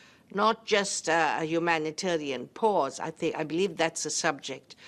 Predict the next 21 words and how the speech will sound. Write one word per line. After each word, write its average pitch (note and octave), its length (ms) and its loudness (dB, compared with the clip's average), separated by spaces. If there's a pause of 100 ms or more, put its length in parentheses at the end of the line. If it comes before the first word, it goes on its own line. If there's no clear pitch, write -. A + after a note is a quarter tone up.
(220)
matter D3+ 300 -2
of B2 160 -4
the C3+ 80 -10
discussion, B2 720 -8
but C3+ 400 -2 (340)
a - 40 -12
ceasefire. B3+ 840 0 (220)
And F3+ 200 -4
why G3 300 8
we G3 140 -4
call G#3 240 -2
for G#3 160 -8
that - 260 -10 (300)
is F3+ 100 -8
because G#3+ 580 2 (760)
civilians D#3 680 0
are D3+ 220 2
at E3+ 160 -8
risk. - 480 -8 (480)
International, E3 1300 2 (520)
uh, C3 140 -8